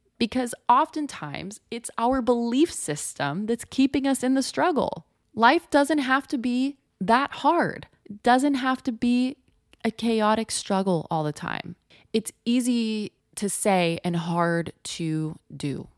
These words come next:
I get it. You know, I felt like my life was very chaotic. Growing up, I felt my life was chaotic. In school, I felt my life was chaotic. I was used to trauma, drama, and chaos.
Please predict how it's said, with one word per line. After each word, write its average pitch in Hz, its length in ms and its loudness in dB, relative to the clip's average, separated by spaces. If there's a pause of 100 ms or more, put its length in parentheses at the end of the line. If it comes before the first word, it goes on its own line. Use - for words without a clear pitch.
(160)
I 165 100 -2
get 151 260 -2
it. - 320 -12 (280)
You 165 100 -8
know, 160 180 -4
I 170 100 0
felt 170 420 -2
like 156 500 -6
my 160 240 -6
life 156 340 -4
was 151 140 -4
very 151 260 -2
chaotic. 156 800 -4 (240)
Growing 160 320 0
up, 165 220 -4
I 208 80 -4
felt 208 220 -4
my 214 100 -4
life 214 320 -6 (120)
was 208 200 -4
chaotic. 208 680 -2 (320)
In 147 160 -6
school, 214 340 -2
I 214 100 2
felt 208 220 -4
my 208 140 -2
life 208 240 -2
was 208 100 -6
chaotic. 202 720 -4 (320)
I 151 80 -4
was 156 180 -4
used 185 280 -4
to 214 240 2
trauma, 208 600 -4
drama, 202 400 -2
and 202 180 -4
chaos. 202 640 -4